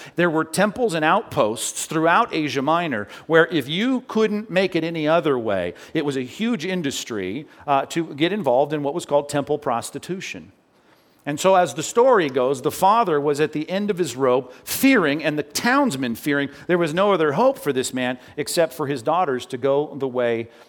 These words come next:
of many young ladies in Asia Minor in the third century into temple prostitution. So Nicholas, before God, said, "God, I told you I want to use my resources for the glory of God." Young man, not married, no kids.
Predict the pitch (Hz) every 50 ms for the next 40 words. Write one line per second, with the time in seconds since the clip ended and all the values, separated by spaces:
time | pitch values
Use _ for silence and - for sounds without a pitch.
0 | _ - 135 131 123 104 - - 139 135 160 196 190 139 123 113 107 107 107 110
1 | 110 107 107 110 110 104 - 135 127 123 120 123 110 120 113 110 110 110 107 104
2 | 110 117 - 117 110 107 - - 113 107 104 92 - 110 98 98 92 - 101 98
3 | 101 98 113 113 113 - 120 - - 117 101 107 104 - 110 98 98 - - 95
4 | - 127 135 123 - 90 - _ _ _ _ _ _ _ _ _ _ _ _ -
5 | - 151 165 185 180 - - 98 82 - - - - - _ _ _ _ _ _
6 | _ _ _ _ _ - 131 127 - 156 151 151 139 151 151 147 135 117 98 87
7 | - - 117 117 131 131 139 139 135 120 - 151 156 139 123 139 127 127 139 127
8 | 127 131 139 131 113 135 120 120 120 143 165 160 - - 120 110 104 - - 107
9 | 110 107 - 127 120 127 123 131 139 135 127 113 104 92 95 104 92 87 95 143
10 | 156 - _ _ _ _ _ _ _ - 123 147 160 180 175 156 139 135 135 135
11 | 139 147 156 170 156 147 131 131 131 127 127 131 139 160 170 - - 127 117 107
12 | 113 127 - - - -